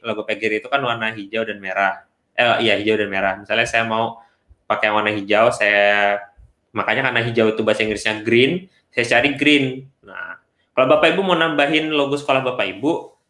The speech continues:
sekolah Bapak Ibu logonya apa warnanya? Kuning kah? Kalau Revo misalnya warna biru gitu. Nah, tapi bebas juga, misalnya Revo warna logonya biru, tapi pengen backgroundnya putih gitu.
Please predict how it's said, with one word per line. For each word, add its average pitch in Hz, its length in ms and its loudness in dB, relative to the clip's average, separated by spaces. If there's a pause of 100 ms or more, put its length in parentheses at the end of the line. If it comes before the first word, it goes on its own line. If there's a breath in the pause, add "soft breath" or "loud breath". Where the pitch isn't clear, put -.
(140)
sekolah - 240 -2
Bapak 135 320 2
Ibu 190 80 2
logonya 175 400 2
apa 127 240 0
warnanya? 110 560 -4 (240)
Kuning 120 320 -6
kah? 135 400 -8 (800)
Kalau 104 260 4
Revo 127 320 2
misalnya 123 240 0
warna 120 240 0
biru 123 400 -2
gitu. - 300 -14
Nah, 110 100 0
tapi 185 240 2
bebas 170 240 4
juga, 175 240 2
misalnya 156 320 2
Revo 180 320 0
warna 123 400 -2
logonya 117 320 -4
biru, 104 480 -4 (400)
tapi 120 240 -2
pengen 131 560 2
backgroundnya 117 540 0
putih 143 500 2
gitu. - 220 -20